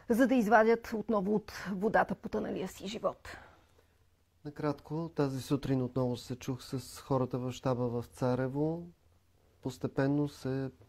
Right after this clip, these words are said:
Speaker 2: успокоява обстановката, пуснато е електричеството навсякъде, пусната е водата, все още има проблеми за пиене, но за битови нужди може да се използва.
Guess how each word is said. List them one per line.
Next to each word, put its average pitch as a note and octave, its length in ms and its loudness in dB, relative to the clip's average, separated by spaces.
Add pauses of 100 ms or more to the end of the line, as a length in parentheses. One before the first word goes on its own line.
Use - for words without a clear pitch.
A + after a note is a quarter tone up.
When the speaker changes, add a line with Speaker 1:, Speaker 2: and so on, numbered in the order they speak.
(140)
Speaker 2:
успокоява A#2 680 -2
обстановката, C#3+ 1120 -4 (200)
пуснато C#3 580 -4
е C3+ 80 -4
електричеството C3+ 840 -6
навсякъде, C3+ 800 -4 (600)
пусната C#3+ 400 0
е C#3+ 60 6
водата, C#3 480 2
все C#3+ 200 0
още B2+ 260 -2
има A2+ 140 -2
проблеми A2+ 440 0
за G2+ 140 -6
пиене, C#3 500 -2
но C3 180 -4
за A#2+ 140 -4
битови A#2 340 -2
нужди A2+ 300 -2
може A#2 240 -2
да B2+ 60 -8
се - 140 -6
използва. C3+ 680 -2